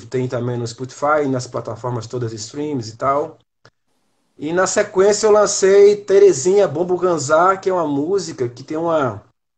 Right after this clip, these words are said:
A base dela, eu, eu, eu tirei de uma música que foi um registro sonoro,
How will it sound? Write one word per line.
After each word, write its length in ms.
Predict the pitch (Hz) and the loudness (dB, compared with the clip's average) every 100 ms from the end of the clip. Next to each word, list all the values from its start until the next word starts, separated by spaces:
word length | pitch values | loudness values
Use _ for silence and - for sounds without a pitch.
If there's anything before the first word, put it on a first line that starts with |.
| _ _ _ - _ _ _ _ - | _ _ _ -20 _ _ _ _ -12
A 120 | 117 | -10
base 460 | 110 143 202 202 143 | -2 2 2 0 -4
dela, 560 | 135 147 196 190 143 131 | 0 4 4 4 2 0
eu, 260 | 139 135 - | -2 -4 -8
eu, 120 | 151 151 - - | -10 -8 -10 -6
eu 140 | 156 | -6
tirei 640 | - 196 180 170 190 208 208 | -6 -4 0 4 6 6 4
de 220 | 160 190 | -4 0
uma 260 | 202 214 202 | 2 2 2
música 600 | 175 180 202 190 196 196 | 0 -2 -2 -6 -8 -10
que 120 | 190 | -8
foi 280 | - 196 202 | 0 2 2
um 100 | 190 | 0
registro 880 | 190 165 151 185 - 185 180 143 107 | 0 0 -4 -10 -2 2 2 0 -4
sonoro, 840 | - 175 160 139 156 185 202 202 | -6 -4 -2 0 2 4 4 2